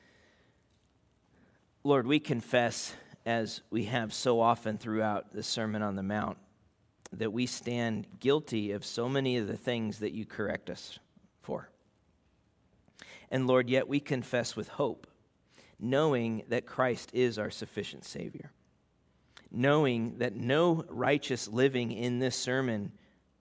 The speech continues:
comes from what is inside us, Lord, for we are poor in spirit, but rather it is the gift of what Christ has done.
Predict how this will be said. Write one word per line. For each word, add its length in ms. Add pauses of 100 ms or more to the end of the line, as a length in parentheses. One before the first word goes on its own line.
comes 520
from 260
what 140
is 140
inside 540
us, 340
Lord, 260
for 200
we 260
are 200
poor 460
in 220
spirit, 540 (1000)
but 180
rather 380
it 160
is 140
the 120
gift 420
of 120
what 140
Christ 460
has 140
done. 360